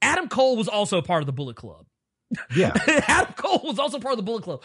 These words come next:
Speaker 1: So the, the fact that they, it's, it's just, it's really weird right now. That continuity, y'all. Continuity is a thing. But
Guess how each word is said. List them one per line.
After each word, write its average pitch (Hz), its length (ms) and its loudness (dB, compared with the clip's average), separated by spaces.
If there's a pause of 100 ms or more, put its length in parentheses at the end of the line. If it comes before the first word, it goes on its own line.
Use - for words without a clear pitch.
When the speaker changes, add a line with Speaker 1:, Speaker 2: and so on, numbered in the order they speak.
(120)
Speaker 1:
So 190 260 -4
the, 185 200 -4
the 180 140 -6
fact 247 400 -8
that 185 240 -4 (160)
they, 156 280 -4
it's, 240 340 -8
it's 240 120 -2
just, 170 140 -8
it's 127 140 -8
really 131 220 -8
weird 107 200 -10
right 98 160 -12
now. 104 140 -16
That 226 180 -6 (220)
continuity, 202 720 -4
y'all. 98 300 -12
Continuity 175 600 -4
is 123 100 -6
a 117 60 -14
thing. 85 300 -18 (320)
But 208 180 -6